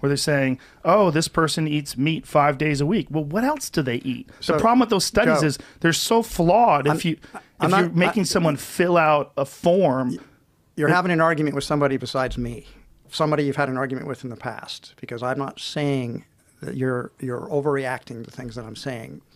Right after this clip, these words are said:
Speaker 2: based on some other discussions you've had in the past.
Speaker 1: I don't think I'm overreacting, but you also understand that most plants are inedible.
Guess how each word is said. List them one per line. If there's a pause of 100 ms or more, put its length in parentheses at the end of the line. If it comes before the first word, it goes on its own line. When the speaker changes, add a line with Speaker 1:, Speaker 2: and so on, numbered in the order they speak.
(100)
Speaker 2:
based
on (180)
some
other
discussions
you've
had
in
the
past. (140)
Speaker 1:
I
don't
think
I'm
overreacting,
but
you
also
understand
that
most
plants
are
inedible.